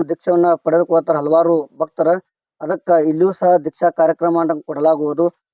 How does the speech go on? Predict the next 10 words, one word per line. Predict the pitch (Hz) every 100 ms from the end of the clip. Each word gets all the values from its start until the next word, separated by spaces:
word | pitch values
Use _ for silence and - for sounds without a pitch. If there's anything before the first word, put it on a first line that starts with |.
| _
ಅದಕ್ಕ | 156 175 180
ಯಾರಿಗೆ | 156 156 175 175 170
ಇಚ್ಛೆ | - 175
ಇರ್ತೈತಿ | 151 165 139 175 165 _ _ _ 160
ಅವರು | 160 160
ಬಂದು | 165 180 180 160 135 _ _ _ _ _
ಅವತ್ತು | 147 156 165
ಹದಿನೇಳನೇ | 147 151 175 180
ತಾರೀಕು | 165 165 165
ಬಂದು | 151 170 170